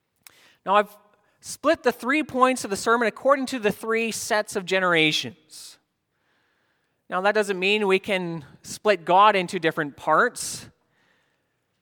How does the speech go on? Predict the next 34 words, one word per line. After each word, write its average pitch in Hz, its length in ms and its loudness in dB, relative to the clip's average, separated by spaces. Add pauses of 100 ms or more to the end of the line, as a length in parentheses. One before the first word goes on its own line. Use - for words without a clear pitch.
(300)
I 156 80 -6
did 160 160 -4
not 175 280 4
do 185 140 2
this 185 220 0
in 175 60 -2
order 180 140 4
to 160 120 -8
say 190 120 0
that 170 160 0
God 170 220 4
was 156 200 -2
loving 185 600 4
during 170 300 0
one 170 240 0
era 165 280 2
of 147 100 -2
history 175 680 -4
and 131 420 -6 (120)
judging 170 500 0
in 165 100 -6
another 156 320 -2
era 151 220 0
of 139 80 -8
history 143 540 -8
and 123 180 -10
faithful 156 380 -8
in 127 60 -10
another 139 320 -8
era. 131 360 -8 (520)
That 143 80 -8
would 139 100 -6
be 135 80 -4
wrong. 143 560 0